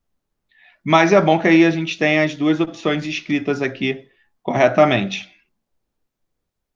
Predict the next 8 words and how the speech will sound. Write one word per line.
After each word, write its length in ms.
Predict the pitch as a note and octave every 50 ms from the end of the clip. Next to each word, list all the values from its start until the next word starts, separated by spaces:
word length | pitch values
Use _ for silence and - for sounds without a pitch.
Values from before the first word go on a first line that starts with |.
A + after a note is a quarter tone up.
| _ _ _ _ _ _ _ _
Tá? 160 | - G#2 G#2+ A2
Didaticamente, 840 | - A2+ A#2 C3 C#3 C3+ C3+ - - C#3+ C3 B2 B2+ C3+ C#3 -
a 60 | D#3 -
questão 540 | - C3+ - - - C#3 C#3 C#3 C#3 - - - _ _ _ _ _ _
é, 300 | - C#3 C#3 C#3+ C#3 - -
ela 280 | C3 C3+ C#3 C#3 C#3 -
continua 580 | - - - _ - D3 C#3 C3+ - C#3 C3+
interessante. 600 | C3+ - C#3 D3+ E3 E3 - - - - - -